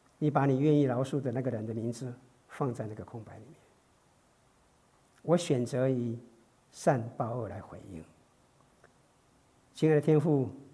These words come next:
请用你的平安取代我的伤痛。谢谢你的爱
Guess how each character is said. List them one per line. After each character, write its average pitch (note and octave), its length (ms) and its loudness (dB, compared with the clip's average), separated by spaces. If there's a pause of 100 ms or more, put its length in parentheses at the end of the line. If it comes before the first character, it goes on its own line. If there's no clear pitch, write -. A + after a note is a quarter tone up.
(540)
请 C#3 180 0
用 D3+ 180 4
你 B2+ 60 2
的 B2+ 80 -4
平 C3+ 320 -2
安 D#3 340 4 (1500)
取 - 160 -8
代 C3+ 160 2
我 A2 120 -4
的 A2 60 -10
伤 C3 280 -12
痛。 B2+ 180 -12 (1600)
谢 - 180 -2
谢 C3 140 -2
你 G#2 140 -8
的 - 100 -16
爱 - 180 -18